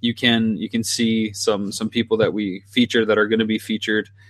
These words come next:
in the final documentary. And it's just been real fun to, to structure these and include stuff. We've got an entire episode comprised of footage that we shot of, at E three, which is the last episode I did.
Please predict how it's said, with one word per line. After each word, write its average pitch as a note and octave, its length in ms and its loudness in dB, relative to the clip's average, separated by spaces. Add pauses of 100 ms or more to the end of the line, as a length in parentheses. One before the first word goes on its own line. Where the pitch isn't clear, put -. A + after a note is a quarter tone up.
(380)
in - 20 -4
the A2+ 80 2
final A#2 400 4
documentary. A#2 720 4
And A2+ 140 2
it's A2 180 -2
just D#3 220 0
been D#3+ 180 4
real D3 220 8
fun C3+ 440 4
to, A#2 360 0
to - 260 -14
structure - 540 2
these B2 380 4
and G#2 180 -4
include B2 480 2
stuff. B2 380 2
We've A#2 160 -2
got A#2 160 4
an A2+ 80 0
entire B2+ 400 2
episode A#2+ 580 2 (360)
comprised A#2 420 0
of G#2+ 80 -2
footage B2 340 -2
that A#2 140 -2
we G#2 80 -8
shot B2 320 2
of, A2+ 120 0 (160)
at A2 220 0
E B2 140 0
three, B2+ 380 0
which A2+ 200 -6
is A2 80 -8
the G#2+ 60 0
last A2 340 2
episode A2+ 460 4
I A2 80 6
did. A2+ 400 8